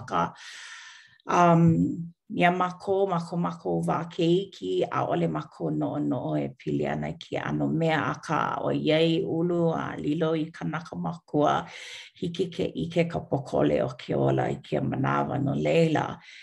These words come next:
hele o paipai a hele o hoʻomanaʻo. Aloha nui o ke Akua a Iesu iā mākou i loko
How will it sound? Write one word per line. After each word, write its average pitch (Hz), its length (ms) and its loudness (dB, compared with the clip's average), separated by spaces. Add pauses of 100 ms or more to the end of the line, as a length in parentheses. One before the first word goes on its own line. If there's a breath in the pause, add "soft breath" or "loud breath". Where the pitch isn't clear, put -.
(160 loud breath)
hele 170 300 4
o 165 160 0
paipai 190 880 0
a 151 80 -4
hele 170 340 0
o 170 80 2
hoʻomanaʻo. 175 800 0 (800 loud breath)
Aloha 202 320 4
nui 214 380 0
o 202 100 4
ke 202 240 -4
Akua 196 560 4
a - 20 4
Iesu 180 560 0
iā 180 160 2
mākou 160 800 -2
i 175 240 -2
loko 190 380 2